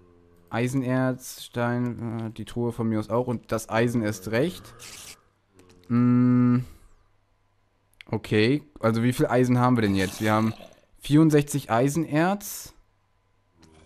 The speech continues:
Und nochmal neun. Also dreiundfünfzig und zweiunddreißig haben wir schon. Das macht fünfundachtzig. Fünfundachtzig Eisenerz und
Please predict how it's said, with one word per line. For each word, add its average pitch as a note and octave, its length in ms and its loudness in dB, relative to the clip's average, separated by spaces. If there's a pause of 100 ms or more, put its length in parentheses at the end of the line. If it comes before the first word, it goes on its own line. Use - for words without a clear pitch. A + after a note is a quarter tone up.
(1700)
Und A#2+ 120 0
nochmal B2+ 340 4
neun. G#2+ 680 4
Also G#2 200 -2
dreiundfünfzig C#3 840 0
und C3 100 0
zweiunddreißig C3 760 0
haben C3 320 4
wir G#2+ 140 0
schon. B2 360 -2 (380)
Das A2+ 180 -8
macht B2 280 2
fünfundachtzig. A2 1300 -2 (840)
Fünfundachtzig D3 800 0
Eisenerz C3+ 840 -2 (760)
und A#2+ 1040 4